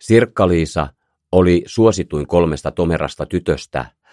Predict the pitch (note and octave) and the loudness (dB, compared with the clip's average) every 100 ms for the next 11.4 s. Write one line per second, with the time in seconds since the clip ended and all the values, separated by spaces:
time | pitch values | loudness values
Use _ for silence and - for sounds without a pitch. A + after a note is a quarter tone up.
0 | - D#2+ D#2 - D2 D2 C#2+ _ - D#2 | -6 -4 -4 -2 -2 -2 -4 _ -2 -2
1 | D2 C#2+ D2 - F2 E2+ - C#2+ C#2 C2+ | 0 -2 -4 0 0 0 -4 -8 -6 -8
2 | - C#2+ C#2+ F2 D2 B1+ - D2 B1+ C#2 | -8 -8 -4 -2 -2 -4 -4 -4 -4 -6
3 | C#2+ - D2 C2 A#1 A1+ _ _ _ _ | -6 -2 -2 -4 -10 -14 _ _ _ _
4 | _ _ - E2 D#2 D#2+ D2+ - D2+ C#2+ | _ _ -8 -6 -6 -4 -4 -4 -8 -4
5 | D#2+ F#2 - D2 C2 - - B1 - _ | -2 -2 -4 -6 -8 -16 -16 -16 -16 _
6 | _ _ _ _ _ _ _ _ _ _ | _ _ _ _ _ _ _ _ _ _
7 | - F2+ D#2 - F2 E2 D#2 D#2 D2+ G2+ | -2 -2 -2 -2 -4 -2 -4 -2 -2 0
8 | F#2 C#2+ C2+ B1+ B1 B1 A#1 A1+ _ _ | -2 -2 -8 -8 -10 -12 -14 -18 _ _
9 | _ _ _ _ _ _ _ G#2 A#2 G2+ | _ _ _ _ _ _ _ 4 4 4
10 | E2 - D#2+ D#2+ D#2+ A2 F2+ D#2 B1+ - | 0 -4 -4 -4 -4 0 0 0 -8 -12
11 | C#2+ C2+ A#1+ | -12 -12 -14